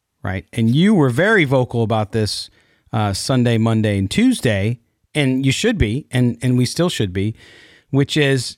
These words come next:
it's a flop so far. It's an absolute flop. You cannot find any silver lining there. I don't care about a good touchdown pass or a good pass here or the first down run that he had against Denver. Great stuff. Okay, fine.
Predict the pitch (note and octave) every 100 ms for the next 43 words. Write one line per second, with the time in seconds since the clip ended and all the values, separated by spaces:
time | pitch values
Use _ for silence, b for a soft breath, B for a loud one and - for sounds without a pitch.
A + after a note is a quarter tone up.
0 | _ - - A3+ - B3+ D4 - F#3 C#3+
1 | - F#2+ F2 - D3+ F3+ F#3 F#3+ - G3+
2 | F#3 F3 - D#3+ B2+ - _ - C#3 -
3 | D#3 F3+ G3 - - F3+ F3+ D#3 B2+ A#2+
4 | A#2 b b b b - D#3+ F3+ F3+ -
5 | - F3+ E3 D#3+ D3 D3 E3+ E3+ A#2+ G#2
6 | F#2+ C3+ F#3 - F#3 F3+ E3+ D#3+ C#3+ D3+
7 | D#3 C#3+ D#3+ C#3+ C3+ C3+ - A2+ B2+ B2+
8 | C3 C3 - B2 B2+ A2 G2+ - C#3+ -
9 | C3+ C3 A#2+ B2 A#2+ A2+ A2+ A#2 A#2+ A#2
10 | A#2 A2+ G#2 A2 G#2 b b b B2 A#2
11 | - A2 F2+ G2 - F#2 - E2 F2+